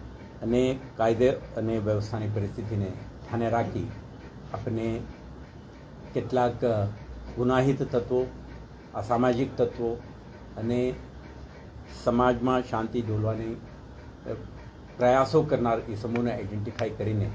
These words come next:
એમના પ્રવૃત્તિ ઉપર નિયંત્રણ રા-, લાવવા માટે પણ આપણે પ્રયત્નશીલ છીએ.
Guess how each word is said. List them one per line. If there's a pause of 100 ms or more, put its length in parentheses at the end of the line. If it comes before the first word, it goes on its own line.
(580)
એમના
પ્રવૃત્તિ
ઉપર
નિયંત્રણ
રા-, (140)
લાવવા
માટે
પણ
આપણે (100)
પ્રયત્નશીલ
છીએ.